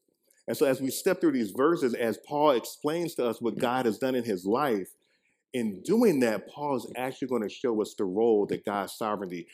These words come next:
plays in our prayer lives. So notice in verse seven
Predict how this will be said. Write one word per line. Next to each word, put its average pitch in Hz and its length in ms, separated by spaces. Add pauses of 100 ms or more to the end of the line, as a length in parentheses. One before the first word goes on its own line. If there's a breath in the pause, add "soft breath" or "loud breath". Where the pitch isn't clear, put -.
(240 soft breath)
plays 104 420
in 95 440
our 92 220
prayer 92 360
lives. 82 480 (840 loud breath)
So 151 140
notice 175 280
in 170 80
verse 143 260
seven 107 360